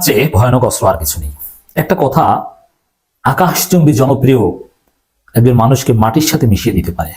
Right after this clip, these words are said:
রুহুল কবির রিজভীর প্রতি আমাদের কি শ্রদ্ধা ছিল, জনগণের কি শ্রদ্ধা ছিল।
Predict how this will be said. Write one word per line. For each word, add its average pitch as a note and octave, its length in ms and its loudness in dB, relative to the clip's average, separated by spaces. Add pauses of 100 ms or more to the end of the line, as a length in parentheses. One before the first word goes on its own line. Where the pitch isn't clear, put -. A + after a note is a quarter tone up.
রুহুল D#3+ 160 4
কবির F3+ 200 2
রিজভীর D#3 260 2
প্রতি E3+ 140 2
আমাদের D#3 280 2
কি B3 100 0
শ্রদ্ধা C3 340 0
ছিল, - 220 -4 (120)
জনগণের D#3 380 2
কি G#3+ 120 -2
শ্রদ্ধা C3 280 0
ছিল। G2+ 180 -6